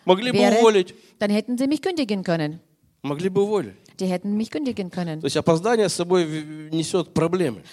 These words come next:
Speaker 2: Also die Verspätung bringt immer mit sich Probleme mit.
Speaker 1: Точно так же и по нашей жизни.
Speaker 2: Genauso verhält sich das mit unserem Leben.
Speaker 1: Может, мы чего-то не потеряем.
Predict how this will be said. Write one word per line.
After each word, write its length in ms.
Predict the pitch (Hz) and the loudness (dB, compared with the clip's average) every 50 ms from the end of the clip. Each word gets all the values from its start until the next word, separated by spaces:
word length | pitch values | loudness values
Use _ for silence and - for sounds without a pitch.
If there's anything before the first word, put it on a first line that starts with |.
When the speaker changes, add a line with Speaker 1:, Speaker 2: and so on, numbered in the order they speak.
| - - | -12 -6
Speaker 2:
Also 200 | - 233 220 240 | -4 -4 -4 -2
die 100 | 202 254 | -4 -4
Verspätung 520 | - 247 247 - - 269 285 294 269 254 240 | -6 -4 -6 -6 -6 -6 -4 -4 -4 -4 -4
bringt 280 | - 226 220 220 - | -6 -6 -6 -8 -10
immer 200 | - 302 330 320 | -10 -10 -8 -6
mit 160 | 294 269 240 - | -4 -4 -4 -6
sich 140 | 240 - - | -8 -10 -8
Probleme 540 | - 156 139 226 220 208 180 160 151 151 - - | -8 -4 -2 0 0 0 0 -4 -6 -8 -10 -8
mit. 280 | - 185 170 - - - _ _ _ _ _ _ _ _ _ | -6 -6 -6 -6 -8 -18 _ _ _ _ _ _ _ _ _
Speaker 1:
Точно 220 | - 151 151 - 165 | -6 -6 -4 -4 -4
так 180 | 147 185 180 170 | -2 -2 -2 0
же 80 | 170 | -2
и 20 | 160 | -2
по 140 | - 165 156 | -2 -2 -2
нашей 280 | 156 147 131 - 151 | -2 -4 -4 -4 -4
жизни. 360 | 143 139 143 131 104 90 80 - _ - | -4 -4 -4 -6 -6 -10 -16 -20 _ -14
Speaker 2:
Genauso 520 | 190 190 214 208 202 208 220 220 226 226 208 | -6 -6 -4 -2 -2 -2 -2 0 0 -2 -2
verhält 280 | - 226 220 214 208 | -2 -6 -6 -6 -6
sich 100 | 240 233 | -8 -8
das 140 | - 233 240 | -6 -6 -4
mit 120 | 240 220 233 | -4 -4 -4
unserem 280 | 233 233 233 240 240 240 | -4 -2 -2 -2 -2 -2
Leben. 340 | 269 302 302 240 175 151 - _ _ _ _ _ _ _ _ _ _ | -2 -2 -2 -4 -6 -8 -10 _ _ _ _ _ _ _ _ _ _
Speaker 1:
Может, 300 | - 165 165 165 170 165 | -8 -6 -6 -6 -6 -6
мы 120 | 170 180 175 | -4 -4 -4
чего-то 260 | - 185 180 165 175 | 0 -2 -2 0 -2
не 100 | 170 160 | -4 -2
потеряем. 640 | 165 175 147 170 180 175 180 175 165 143 120 98 | -4 -6 -6 -6 -6 -6 -4 -4 -4 -4 -6 -8